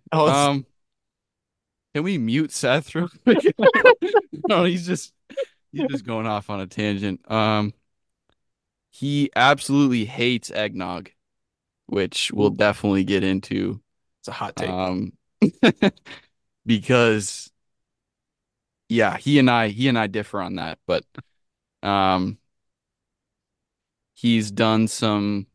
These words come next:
Speaker 2: real estate investing, and he's also been a finisher in a grilling competition.
Speaker 1: Ooh.
Speaker 2: Uh, so he's, he's
Speaker 1: There we
Speaker 2: got his hands in a lot of different, um,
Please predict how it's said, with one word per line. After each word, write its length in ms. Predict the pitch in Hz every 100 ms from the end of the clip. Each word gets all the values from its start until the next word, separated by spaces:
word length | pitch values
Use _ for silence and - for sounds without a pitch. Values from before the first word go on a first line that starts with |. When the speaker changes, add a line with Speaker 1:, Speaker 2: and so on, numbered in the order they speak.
| _
Speaker 2:
real 220 | 120 139
estate 340 | 139 - 143 139
investing, 840 | 131 120 131 - 135 127 127 127 _ _ _ _ _ _ _
and 640 | 107 107 107 107 107 107 -
he's 320 | - 117 110
also 720 | - 107 120 123 139 127 117
been 520 | - - 110 107 107 -
a 200 | 98 95
finisher 720 | - - - 127 127 - 117
in 180 | 107 98
a 60 | 92
grilling 540 | - - 110 117 98
competition. 840 | - 80 - - - - - - - _ _ _ _ _ _ _ -
Speaker 1:
Ooh. 60 | 104
Speaker 2:
Uh, 340 | 104 95 90
so 220 | 85 120
he's, 400 | 117 151 147 - - - _
he's 120 | -
Speaker 1:
There 60 | 139
we 40 |
Speaker 2:
got 200 | 175 196
his 120 | 180 135
hands 480 | 151 151 151 143
in 380 | 123 123 120 110 - _ _ _ _ _ -
a 100 | 110
lot 340 | 110 123 131
of 240 | 127 107 95
different, 680 | 123 117 120 110 98 - -
um, 540 | 98 98 98 92 98